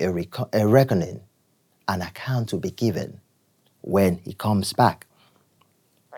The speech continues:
So, let's look at some reasons that could result in being less watchful or being less alert. The first one, I would say, is tiredness.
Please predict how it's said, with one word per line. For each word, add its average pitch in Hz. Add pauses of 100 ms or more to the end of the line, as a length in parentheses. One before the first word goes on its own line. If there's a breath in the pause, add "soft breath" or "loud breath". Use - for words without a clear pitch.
(840 loud breath)
So, 131 (520 loud breath)
let's 233
look 233
at 196
some 127
reasons 135 (180 loud breath)
that 120
could 117
result 110 (520)
in 202
being 85 (180)
less 101
watchful 98 (220)
or 87
being 85 (200)
less 82 (100)
alert. 90 (1900 loud breath)
The 98
first 131
one, 90 (800)
I 98
would 78
say, 92 (260)
is -
tiredness. 147